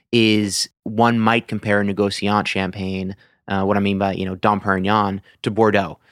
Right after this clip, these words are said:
and that no one quite knows how much was made. We know that there's a lot. We think that Dom Perignon makes about five million bottles a year. These are all things that we could say about the first growth Bordeaux's.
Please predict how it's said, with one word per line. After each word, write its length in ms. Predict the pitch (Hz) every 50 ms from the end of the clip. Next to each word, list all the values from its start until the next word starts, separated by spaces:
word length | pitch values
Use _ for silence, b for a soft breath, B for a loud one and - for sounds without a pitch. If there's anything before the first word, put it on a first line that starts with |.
| b b b b b
and 180 | 101 107 107
that 160 | 110 107 - -
no 200 | 135 151 165 175
one 160 | 165 156 143
quite 340 | - - 123 135 147 120 120
knows 280 | 127 127 127 123 -
how 120 | 123 117 123
much 220 | 127 120 - -
was 140 | 127 110 104
made. 500 | 107 107 107 107 107 104 104 101 107 92
We 160 | 104 107 107
know 320 | 107 117 131 139 135 131
that 160 | 120 123 - -
there's 180 | 123 123 117
a 60 | 120
lot. 480 | 107 104 101 104 104 107 107 104 - -
We 160 | 101 90 95
think 280 | - - 139 139 135 -
that 100 | 135 107
Dom 200 | - 123 120 113
Perignon 480 | 104 120 117 113 113 107 107 107 107 104
makes 220 | 104 104 - -
about 180 | 107 104 101 -
five 240 | - 101 104 104 95
million 280 | 104 104 104 101 98
bottles 320 | 98 98 98 101 98 - 98
a 40 |
year. 480 | 98 98 101 104 101 101 101 101 98 98 B B B B B B B B _ -
These 220 | 127 143 131 123
are 100 | 123 120
all 200 | 117 117 120 117
things 260 | - 117 113 110 104
that 100 | 98 104
we 120 | 87 107 101
could 180 | - 107 -
say 220 | - - 101 101 101
about 320 | 95 101 98 98 95 -
the 80 | - -
first 240 | - 98 92 -
growth 200 | - 98 95 -
Bordeaux's. 520 | - - 90 87 87 73 60 - - -